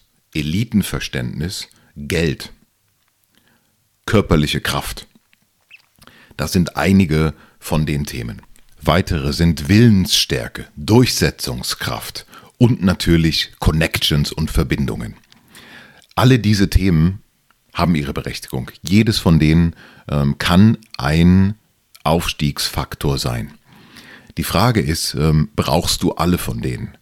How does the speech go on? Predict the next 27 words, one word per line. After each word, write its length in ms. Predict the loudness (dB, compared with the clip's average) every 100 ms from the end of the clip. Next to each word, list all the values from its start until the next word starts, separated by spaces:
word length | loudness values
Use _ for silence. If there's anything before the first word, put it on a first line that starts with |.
| -6
Die 140 | -2
Antwort 360 | 2 2 2 0
ist 280 | -4 -6 -18 _
nein, 340 | -6 -4 -6 -8 -12
du 80 | -4
brauchst 300 | -2 0 0
nicht 180 | -2
alle 140 | -4 -6
von 180 | -6 -4
denen. 260 | -4 -6 -8 -20 -20 _
Einige 380 | 2 4 4 2
von 240 | 0 -2
denen 320 | 0 0 0 -2 -16 -8
kann 140 | -2
man 120 | 0 0
sich 260 | -2 -4
aneignen. 640 | 0 2 0 -4 -6 -8 -4
Zum 160 | 0
Beispiel 460 | 2 2 2 0 0 -8 _
Kontakte, 720 | -6 -2 0 0 -2 -10 -12 -14 _
Verbindungen 800 | -4 0 4 6 6 4 2 -2
kann 160 | -2
man 140 | -2 0
aufbauen. 500 | 0 -2 -6 -8 -10
Wie 120 | -10 -6
das 200 | -6 0
geht, 300 | 2 2